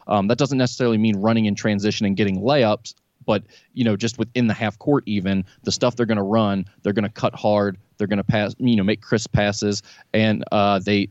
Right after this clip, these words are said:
they have guys that can score inside, guys that can drive you and beat you off the bounce, and guys that can shoot the three.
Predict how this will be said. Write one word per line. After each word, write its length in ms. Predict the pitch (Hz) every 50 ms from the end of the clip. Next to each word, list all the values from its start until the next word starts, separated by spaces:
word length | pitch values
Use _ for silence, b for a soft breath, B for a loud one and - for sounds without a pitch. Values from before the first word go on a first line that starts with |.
| - _
they 100 | 104 98
have 360 | 110 107 101 98 92 95 b b b b b
guys 180 | - 104 113 104
that 100 | 101 107
can 100 | 117 107
score 220 | - - 113 110
inside, 460 | 123 139 139 - 143 139 131 131 131 120
guys 200 | 104 101 98 98
that 120 | 101 98
can 100 | - 104
drive 380 | 92 - 104 110 110 113 110 104
you 100 | 107 107
and 100 | 101 -
beat 120 | 104 87
you 140 | 92 104 101
off 140 | 101 101 -
the 60 | 98
bounce, 340 | 92 107 113 120 123 120 - -
and 160 | 113 104 101
guys 240 | 101 101 101 101 95
that 100 | 92 -
can 100 | - 95
shoot 240 | - - 98 90 -
the 60 | 90
three. 320 | - - 95 87 82 -